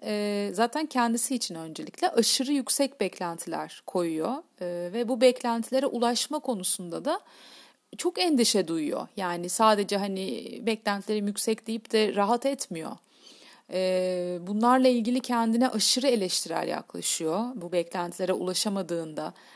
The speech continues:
veya hemen ulaşamadığında. E, ve, e, bu da tabii,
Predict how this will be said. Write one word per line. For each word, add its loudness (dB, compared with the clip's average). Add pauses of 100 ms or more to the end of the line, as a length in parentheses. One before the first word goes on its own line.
veya 6
hemen 4
ulaşamadığında. -4 (640)
E, -10
ve, 0
e, -4 (100)
bu -4
da 2
tabii, -4